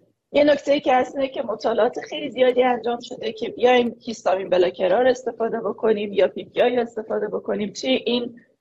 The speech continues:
بیماران بر اساس کانسنسوس هایی که وجود داره، پی پی آی به عنوان داروی ارجح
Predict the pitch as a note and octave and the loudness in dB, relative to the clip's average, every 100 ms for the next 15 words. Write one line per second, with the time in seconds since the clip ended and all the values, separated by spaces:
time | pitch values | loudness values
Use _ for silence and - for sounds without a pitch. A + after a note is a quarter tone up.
0 | _ A#3+ A3+ G#3 G#3 A3+ A#3 G3 F#3+ - | _ 4 6 6 4 4 4 2 0 -2
1 | G#3+ A#3 - F#3+ - G#3 G3+ F#3 A#3 B3 | -8 -10 -10 -8 -6 -6 -6 -6 0 0
2 | B3 A#3+ A3+ G#3+ - G3 G#3 A3 - G3+ | 0 -4 -4 -8 0 2 2 -2 -8 -12
3 | - G3+ - G#3+ A3+ G3 F3 G3+ G3 A3+ | -2 0 4 2 2 -2 -2 -4 -2 -2
4 | B3+ _ _ _ - A3+ G#3+ A3+ A#3+ G3+ | -2 _ _ _ 0 4 4 4 2 2
5 | F#3 E3+ A#3+ | -2 0 -2